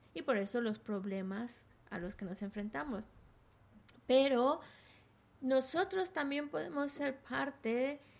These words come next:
de aquellos que están buscando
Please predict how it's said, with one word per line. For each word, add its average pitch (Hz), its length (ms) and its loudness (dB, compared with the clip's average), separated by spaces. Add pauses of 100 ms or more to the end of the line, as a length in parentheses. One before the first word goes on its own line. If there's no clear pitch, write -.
(180)
de 233 800 0 (160)
aquellos 285 840 0
que 262 120 0
están 277 320 -4 (1160)
buscando 277 1400 2